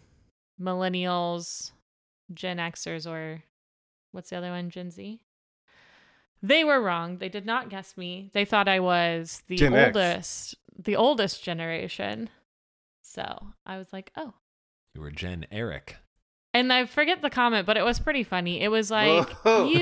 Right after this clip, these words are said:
Speaker 1: you
Speaker 2: Ah.
Speaker 1: know some of the new music, but you prefer the music of your da-, like, of the time you were born," type of thing. And I was just like, "Huh. That's not wrong, but it was not the correct time frame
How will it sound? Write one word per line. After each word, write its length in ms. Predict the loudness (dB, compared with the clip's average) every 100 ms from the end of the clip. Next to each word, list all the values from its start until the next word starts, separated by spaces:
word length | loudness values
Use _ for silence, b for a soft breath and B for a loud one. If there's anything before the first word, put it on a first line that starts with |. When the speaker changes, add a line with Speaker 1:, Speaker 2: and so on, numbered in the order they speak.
| 4
Speaker 1:
you 160 | 4
Speaker 2:
Ah. 460 | 6 10 10 10 8 6 6 4
Speaker 1:
know 80 | 0
some 540 | 0 0 2 2 -4 0
of 200 | 0 2
the 100 | 0
new 180 | 2 2
music, 380 | 0 -2 -4 -2
but 140 | -4
you 140 | -4 -6
prefer 580 | -6 -6 -2 0 0 -4 b b b _ _ _
the 100 | 0
music 360 | 2 2 0 -2
of 160 | -2
your 480 | 0 0 2 0 -4 -12 _ _ -12
da-, 240 | -6 -6 -8 -6
like, 460 | -2 -2 -4 _ -4
of 140 | -2
the 160 | 0 0 -4
time 280 | -2 0 0
you 100 | 0
were 100 | -2
born," 400 | -6 -8 -10 -12
type 240 | -12 -12
of 100 | -14
thing. 340 | -16 -14 -14 -16 _
And 100 | -16
I 40 | -16
was 80 |
just 160 | -16 -12
like, 160 | -14 -12
"Huh. 160 | -14 -14 -16 _ _ _ _ _ _ _ _ _ _ _ _ _ -2
That's 260 | -2 2
not 200 | 2 4
wrong, 500 | 4 4 2 -2 -8 -14 _ _
but 160 | -4 -4
it 80 | -4
was 160 | -4
not 240 | -2 -2 -4
the 80 |
correct 280 | -6 -6 -6
time 260 | -8 -8 -8
frame 380 | -12 -18 -20